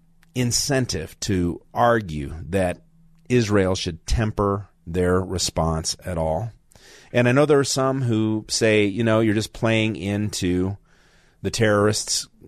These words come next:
game. They know they can't win the physical war, so they're trying to, and they know that the corrupt, coordinated, Democrat-controlled media machine will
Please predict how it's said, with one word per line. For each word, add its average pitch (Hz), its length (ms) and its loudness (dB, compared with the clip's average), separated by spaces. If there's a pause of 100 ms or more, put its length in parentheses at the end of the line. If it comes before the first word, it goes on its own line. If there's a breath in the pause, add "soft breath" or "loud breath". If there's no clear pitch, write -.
(180)
game. 104 280 0
They 117 120 4
know 120 140 4
they 127 100 2
can't 113 380 -6
win 95 460 -4
the 101 100 -6
physical 101 640 -2
war, 87 320 -2
so 98 140 -6
they're 92 140 -4
trying 101 420 -4
to, 92 200 -6 (160 loud breath)
and 113 120 -2
they 98 100 -2
know 95 500 2 (380 soft breath)
that 101 120 -4
the - 60 -12
corrupt, 117 320 0
coordinated, 104 540 0
Democrat-controlled 101 880 0
media 98 320 0
machine 85 520 -4
will 101 460 2